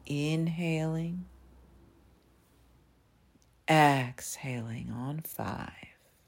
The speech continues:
Inhale, exhale, six.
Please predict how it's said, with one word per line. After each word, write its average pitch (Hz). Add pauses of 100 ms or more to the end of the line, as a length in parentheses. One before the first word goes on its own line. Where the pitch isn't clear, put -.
(2250)
Inhale, 160 (2750)
exhale, 156 (680)
six. -